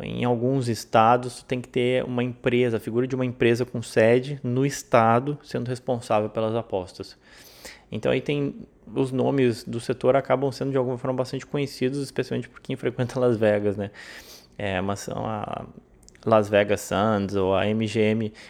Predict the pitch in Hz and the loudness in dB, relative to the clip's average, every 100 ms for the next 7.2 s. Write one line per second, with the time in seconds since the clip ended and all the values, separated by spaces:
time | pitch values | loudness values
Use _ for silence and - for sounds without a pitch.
0 | - 110 104 101 117 123 - 101 101 104 | -6 -4 2 6 6 4 -4 -2 0 -2
1 | 110 101 104 107 117 107 110 107 101 101 | -2 0 2 2 0 -2 -2 -2 -6 -4
2 | 101 - 104 120 - 151 _ - - - | -6 0 0 0 -2 -12 _ -20 -20 -20
3 | - - 110 117 117 117 117 117 104 95 | -16 -8 -2 2 4 6 6 6 4 2
4 | - - 117 110 117 120 123 113 107 - | -4 -6 -6 -4 -4 -2 0 2 0 2
5 | 110 110 113 104 107 - - 107 104 - | 2 2 -4 -6 -8 -6 0 2 2 0
6 | 101 104 - 110 107 110 - 101 107 123 | -4 -4 -2 -4 -2 -8 0 2 4 2
7 | 120 | -4